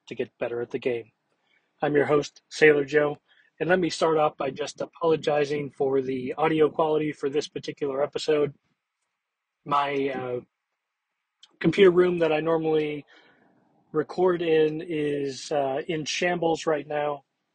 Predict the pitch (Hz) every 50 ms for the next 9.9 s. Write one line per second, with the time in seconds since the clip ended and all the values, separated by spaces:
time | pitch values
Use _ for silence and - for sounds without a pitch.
0 | _ _ _ _ _ _ _ _ _ _ _ _ _ _ _ _ _ _ _ _
1 | _ _ _ _ _ _ - - 160 156 143 - - 156 131 - - 180 165 165
2 | 160 156 151 147 147 - 180 160 156 151 147 139 156 160 156 156 156 147 143 143
3 | 135 - 170 165 156 156 151 147 147 160 - - 175 160 160 165 - 185 160 147
4 | - 147 - - 190 190 190 - _ _ _ _ _ _ _ _ _ _ _ _
5 | _ - 151 147 151 151 147 147 147 143 143 135 - - 196 190 156 143 143 139
6 | 135 135 135 131 127 123 117 _ _ _ _ _ _ _ _ _ _ _ _ _
7 | _ _ _ _ _ _ _ _ _ _ _ _ _ _ _ _ _ _ _ -
8 | 170 143 143 139 139 135 127 - 170 175 185 - 180 - - - 160 151 - 175
9 | 156 156 156 147 147 143 143 139 143 143 156 151 147 143 143 139 135